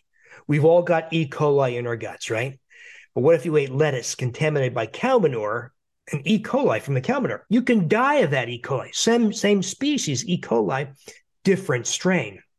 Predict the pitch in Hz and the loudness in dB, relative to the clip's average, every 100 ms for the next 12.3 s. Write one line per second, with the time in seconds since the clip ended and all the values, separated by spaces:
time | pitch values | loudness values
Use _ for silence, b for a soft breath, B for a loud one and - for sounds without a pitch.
0 | - 156 131 - 190 220 226 - 156 165 | -4 -2 0 0 2 2 2 2 0 0
1 | 147 120 120 190 185 147 156 139 - 156 | 0 -2 0 2 2 2 0 0 -4 -4
2 | 123 151 139 107 - 165 151 B B - | -2 -4 -4 -8 -2 0 0 B B -4
3 | 165 156 - B B - 220 311 320 165 | -2 -2 -6 B B 2 4 6 4 2
4 | 104 - - 156 160 185 139 147 170 135 | -2 -8 -6 -2 0 -2 0 2 2 0
5 | 156 156 135 110 - - - B B B | -4 -4 -6 -6 -6 -12 -14 B B B
6 | B - - 160 147 - - _ - 135 | B -4 2 2 2 -4 -16 _ -4 0
7 | 147 139 202 156 139 170 170 156 139 165 | 0 2 2 2 0 -2 -2 -4 -2 0
8 | 135 120 160 156 147 135 117 110 180 143 | 0 0 0 -2 -2 -2 -4 0 0 0
9 | 151 147 135 - 156 131 120 180 165 117 | -2 0 -2 -2 -4 -2 -4 0 0 0
10 | 110 110 _ B B B B 143 127 123 | -6 -10 _ B B B B 0 0 -2
11 | - 151 - 190 160 - - 160 139 - | -2 -2 0 0 -2 -4 2 4 2 0
12 | 143 139 139 | -2 -2 -4